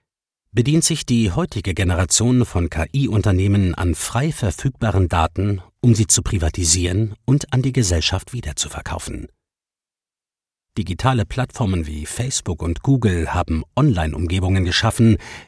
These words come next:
in denen sie sich unsere Aktivitäten aneignen können, um Erkenntnisse über die Verbraucher zu gewinnen und daraus Werbeeinnahmen zu erzielen. Indem sie Modelle trainieren,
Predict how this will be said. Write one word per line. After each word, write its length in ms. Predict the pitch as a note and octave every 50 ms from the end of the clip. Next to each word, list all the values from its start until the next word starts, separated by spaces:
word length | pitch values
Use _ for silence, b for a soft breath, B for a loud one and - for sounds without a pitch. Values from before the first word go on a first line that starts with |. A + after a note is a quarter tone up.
| B -
in 120 | - C3 B2+
denen 260 | B2+ C#3+ E3 E3+ E3
sie 100 | C#3 C#3
sich 260 | C#3 D3 D3 - -
unsere 360 | - C3 B2+ A#2 A2 B2+ -
Aktivitäten 800 | - - - - A#2 F2+ G2 F#2+ - - - G#2 G2+ - A#2 G#2+ - -
aneignen 640 | - C#3+ D3+ - - - E2 D#2+ - D#2+ D#2 D#2+
können, 520 | - - A2 G2+ G#2 A2 A#2+ A#2+ A#2+ A2 _ _ _
um 200 | - A#2 G2 -
Erkenntnisse 720 | - - - - A2 C3 - - B2+ A#2+ - - B2+ B2+
über 260 | B2 B2+ A#2 A2+ G#2+
die 120 | G2 F2+
Verbraucher 540 | - G2 G2 - - C3 C#3 - - F#2+ -
zu 140 | - - F#2
gewinnen 460 | - E2+ E2+ F2+ G2 G2 G2+ G#2 G2 b b b b _
und 200 | - C3 B2+ -
daraus 400 | B2 F2+ D#2+ - D2+ - - -
Werbeeinnahmen 680 | - C#3 C#3 F2 E2 D#2+ D#2 D#2+ E2 D#2+ D#2+ D#2+ C#2+ C#2
zu 120 | - -
erzielen. 580 | - - - - - A2 F#2+ D2+ C#2+ C2+ C#2 - _ _ _ _ _ _ _ _ _ _ _ _ _ B B B B B B B B -
Indem 340 | A2+ A2+ G#2 A2+ C3+ E3+ F#3
sie 140 | E3+ F#3
Modelle 500 | E3 B2+ A#2 - - - D#3+ G3 F#3 C#3+
trainieren, 640 | - - - F2 E2+ F2+ F#2+ G#2+ - - B2+ D3 D3